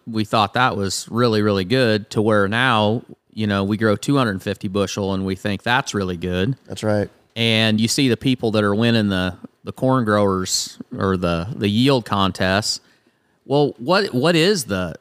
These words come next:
Speaker 1: like, is, I know that I'm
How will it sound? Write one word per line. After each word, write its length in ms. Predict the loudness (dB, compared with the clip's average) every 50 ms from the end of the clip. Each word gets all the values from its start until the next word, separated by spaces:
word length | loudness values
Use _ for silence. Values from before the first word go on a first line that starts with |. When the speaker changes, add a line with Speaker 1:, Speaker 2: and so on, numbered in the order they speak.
| _
Speaker 1:
like, 320 | -4 0 0 0 0 -2 -8 _ _ _ _ _ _ _ _ _ _ _ _ _ -4
is, 460 | 0 0 2 2 2 2 0 0 -2 _ _ _ _ _ _ _ -20 _ _ _ _ _ _ _ _ _ _ _ _ _ _ _ _ _ _ -20 -20 -20 -20 -20 -20 -20 -8 -2
I 120 | 2 2
know 260 | 4 4 4 4 4 4
that 180 | 2 2 2
I'm 220 | 0 0 -2 -4